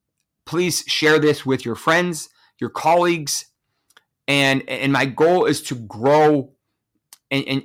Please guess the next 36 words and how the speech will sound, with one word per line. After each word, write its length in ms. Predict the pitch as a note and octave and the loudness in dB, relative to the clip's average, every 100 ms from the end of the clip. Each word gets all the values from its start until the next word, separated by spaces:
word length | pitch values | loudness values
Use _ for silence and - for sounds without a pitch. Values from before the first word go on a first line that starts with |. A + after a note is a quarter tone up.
| C3+ | -4
and 160 | B2+ | -4
share 560 | - - E3 E3+ E3 - | -4 0 2 4 4 2
my 240 | C3+ C3+ | 0 2
ideas. 560 | C3 B2+ C3 D3 C#3+ C3 A#2+ | 2 0 0 2 2 0 -4
I'm 100 | B2 | -4
gonna 140 | A#2+ | -4
have 200 | A#2+ B2 | -2 -2
some 160 | - A2+ | -2 -4
fantastic 840 | C3 A#2 - C#3+ - C3 C3 - | -4 -4 -4 -4 -4 -6 -8 -4
guests 360 | C#3 C3+ - - | -2 -2 -4 -6
along 300 | B2 C3 B2+ | 0 2 0
the 80 | B2 | 0
way, 400 | B2+ B2+ B2+ A2 - - - | 0 2 0 -4 -14 -18 0
regular 360 | C#3+ D3 D3+ | 0 2 2
people, 400 | C#3 D3+ D3+ D3 | 2 0 2 2
scientists, 880 | C3+ - C3+ D3+ C#3 - D3 - - - | 2 0 0 0 -2 0 0 -2 -10 -2
other 220 | C#3+ D#3+ | 2 2
physicians, 680 | D3+ C#3 B2+ D#3 E3 D3+ C#3+ | 0 -4 -2 -2 0 -2 -2
professional 600 | C#3+ - C#3+ D3+ D3+ C3+ | -6 -10 -4 -2 -2 0
athletes, 540 | C3+ C3+ D3 C#3+ B2+ - _ _ - - _ _ | 0 0 0 -2 -2 -8 _ _ -20 -20 _ _
professional 560 | A#2 - C#3+ E3 D3 A#2+ | -10 -2 -2 0 0 -2
trainers, 680 | - C#3+ D3+ D3 C#3+ C#3 - _ _ _ | -2 -2 0 0 0 -4 -14 _ _ _
a-, 240 | C#3+ E3 E3+ | -2 2 2
a-, 180 | E3 - | 2 -2
everything, 420 | E3+ D#3 C#3+ A2+ B2 | 0 0 -2 -6 -4
d-, 140 | D3+ | -6
different 380 | C3+ D#3+ D#3+ C#3+ | -2 -2 0 2
levels 340 | D3 D3 C#3 | 2 4 2
of, 160 | C#3 - | -2 -4
of 160 | C3 - | -4 -4
people 300 | D#3 D3+ C#3+ | -4 -2 0
that 160 | C3+ B2+ | 2 0
are, 140 | - B2 | -2 -4
that 140 | A#2+ | -2
have 120 | B2+ | -2
subspecialties 840 | - C#3+ B2 - C3+ B2 B2 B2+ | -2 -4 -4 -4 -4 -4 -4 -4